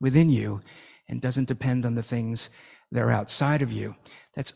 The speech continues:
only the kindness, the mercy, the giving of God. And so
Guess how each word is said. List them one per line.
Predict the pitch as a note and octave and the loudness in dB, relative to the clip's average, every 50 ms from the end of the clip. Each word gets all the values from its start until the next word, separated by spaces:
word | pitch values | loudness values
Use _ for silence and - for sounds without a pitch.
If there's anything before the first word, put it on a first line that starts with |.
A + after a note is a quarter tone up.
| _ - | _ -4
only | D#3+ F3+ F#3 F#3+ E3+ D3 A#2+ G#2 G#2+ A2 - | -2 0 2 2 2 2 0 -2 -4 -8 -10
the | - A#2+ | -10 -10
kindness, | - - D3 D3 C#3+ C3+ A#2+ G#2 - | -6 -2 -2 0 0 0 -2 -4 -4
the | - B2+ | -4 -2
mercy, | A#2 C3 C3 - - B2+ A2 G2+ G#2 - - - - _ - | 0 0 0 0 -2 -4 -4 -4 -6 -10 -16 -20 -20 _ -6
the | B2+ A#2 | -6 -4
giving | B2+ C3 B2+ A2+ B2+ A#2+ A#2 | 0 0 0 2 2 0 0
of | A2 A#2+ | -2 -2
God. | A#2+ A2+ G#2+ G#2+ G#2 G#2+ G#2+ | -2 -4 -2 -4 -4 -6 -8
And | G#2+ G#2 | -6 -6
so | - - - C3+ B2+ | -6 -2 -2 -2 -2